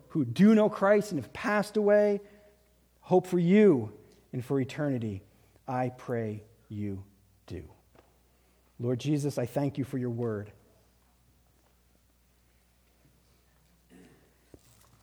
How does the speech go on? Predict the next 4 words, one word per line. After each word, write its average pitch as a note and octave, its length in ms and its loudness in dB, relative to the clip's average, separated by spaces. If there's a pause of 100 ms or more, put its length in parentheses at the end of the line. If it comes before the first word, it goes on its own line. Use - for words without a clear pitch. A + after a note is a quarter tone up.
(200)
Father, E3+ 320 0
forgive E3 440 2
us - 420 -2 (520)
for D3 260 -4